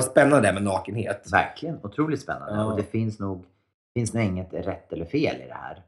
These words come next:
Speaker 2: Men jag tror att väldigt många känner igen sig i det här, att det är, att det är känsligt,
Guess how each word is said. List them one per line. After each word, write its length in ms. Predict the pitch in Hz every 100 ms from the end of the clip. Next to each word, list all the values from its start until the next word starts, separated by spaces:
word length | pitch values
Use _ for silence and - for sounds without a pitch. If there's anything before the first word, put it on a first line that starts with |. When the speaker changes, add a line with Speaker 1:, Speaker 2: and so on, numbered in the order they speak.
| _
Speaker 2:
Men 140 | 95
jag 140 | 95 92
tror 120 | 95
att 80 | 92
väldigt 200 | 87 107
många 180 | 95 80
känner 240 | 78 78
igen 280 | 87 104 82
sig 380 | 76 69 - - _
i 80 | 67
det 80 | -
här, 220 | - 73
att 100 | 71 -
det 140 | 64
är, 100 | 104 - _ _ _ _ -
att 160 | -
det 120 | 62 58
är 40 |
känsligt, 400 | - 52 -